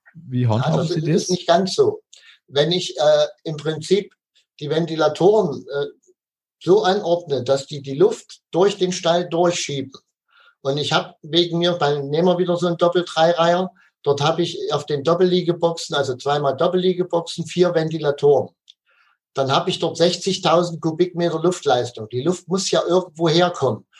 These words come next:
Speaker 2: Und die Ventilatoren holen die sich von der Seite, von den Curtains im Prinzip, von den geöffneten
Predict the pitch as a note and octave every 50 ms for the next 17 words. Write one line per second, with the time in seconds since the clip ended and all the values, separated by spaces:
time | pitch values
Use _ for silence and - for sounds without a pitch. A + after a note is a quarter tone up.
0 | - - _ - A#2+ A#2 C3+ C3 C#3 D3+ E3 D3+ D#3+ D3+ D3 C#3+ C#3+ - E3 F3+
1 | G3+ G#3 F#3 C3+ C3+ E3 F3+ G3 G3 F3+ F#3 F#3 F3 - E3+ F3+ F3+ - - -
2 | D#3+ E3+ E3 E3+ D3+ D#3+ D#3+ E3 F#3 F3 - G#2+ A2 - C#3 C#3+ D#3 D#3 D#3 D3+
3 | D3+ - E3+ E3+ - _ - - - - C3+ A#2+ A2+ A#2 A#2 G#2+ - - B2+ A#2+
4 | - - B2 A#2 A#2 A#2+ A#2 A#2 A#2+ - C#3+ C#3+ - D#3+ D#3+ D#3+ E3+ G3+ G#3+ G#3